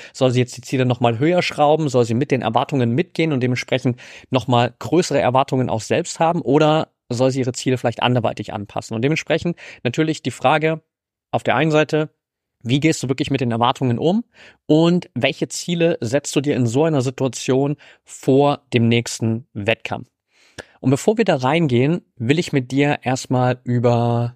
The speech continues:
das Thema Erwartungen sprechen. Erwartungen sind immer ein Stück weit ein schwieriges Thema, weil wir mit Erwartungen einfach sehr viel Spannung, Anspannung, sehr viel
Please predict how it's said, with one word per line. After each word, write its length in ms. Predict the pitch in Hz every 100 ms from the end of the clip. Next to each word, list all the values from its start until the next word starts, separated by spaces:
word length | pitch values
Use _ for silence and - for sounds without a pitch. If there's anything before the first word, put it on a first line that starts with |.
| _ -
das 180 | 117
Thema 560 | - 123 117 117 113 - _
Erwartungen 580 | 110 101 110 - 110 -
sprechen. 500 | - - 113 - 123 _ _ - - -
Erwartungen 720 | 117 143 202 214 202 220 226 _ _ _ -
sind 500 | 113 151 165 165 - -
immer 540 | 143 151 151 156 151 -
ein 80 | 123
Stück 320 | - 143 -
weit 180 | 131 -
ein 60 |
schwieriges 580 | - 131 131 131 120 -
Thema, 400 | - 123 117 107
weil 600 | 107 101 117 151 165 226 - _ _ _ _ _
wir 200 | 107 127
mit 140 | 131 123
Erwartungen 720 | 117 107 143 - 165 165 165
einfach 520 | 117 131 - 147 139 -
sehr 380 | 113 104 127 139
viel 560 | - 127 127 127 127 123 _ _ _ _ _ -
Spannung, 680 | - - 120 151 160 170
Anspannung, 840 | - 139 - - 160 165 170 175 180 _
sehr 260 | 113 113 131
viel 540 | 127 123 127 123 120